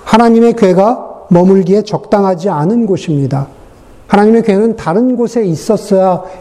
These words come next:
했는지도 모릅니다. 그러나 이 집으로 괴를 옮긴 결정을 하는 다윗은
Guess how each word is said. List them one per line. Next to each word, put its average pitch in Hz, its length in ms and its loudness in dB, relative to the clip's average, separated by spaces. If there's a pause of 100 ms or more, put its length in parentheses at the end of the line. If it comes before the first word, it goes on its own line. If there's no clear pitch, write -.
했는지도 220 480 4
모릅니다. 147 600 -2 (760)
그러나 147 580 2 (640)
이 202 220 4
집으로 180 840 0
괴를 175 280 4
옮긴 165 440 0
결정을 160 800 0
하는 180 300 -2
다윗은 151 680 0